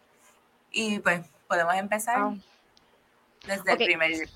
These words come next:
Speaker 1: primerísimo signo del zodiaco, que es Aries.
Speaker 2: Bueno, pues entonces, el bright side de Aries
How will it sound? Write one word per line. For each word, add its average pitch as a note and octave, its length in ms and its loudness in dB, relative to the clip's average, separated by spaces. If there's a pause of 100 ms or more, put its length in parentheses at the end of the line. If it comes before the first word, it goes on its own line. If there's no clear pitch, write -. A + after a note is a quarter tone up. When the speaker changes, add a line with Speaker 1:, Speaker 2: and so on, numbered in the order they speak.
Speaker 1:
primerísimo A3 720 4
signo B3 340 2
del B3 160 4
zodiaco, C4 580 2
que E3+ 180 -4
es - 140 -12 (520)
Aries. - 1000 -2 (1300)
Speaker 2:
Bueno, A3+ 560 4
pues C4+ 180 0
entonces, D4 1500 2 (200)
el C#4 260 4
bright A#3 460 4
side E4+ 520 4 (360)
de C4+ 260 4
Aries A3+ 800 2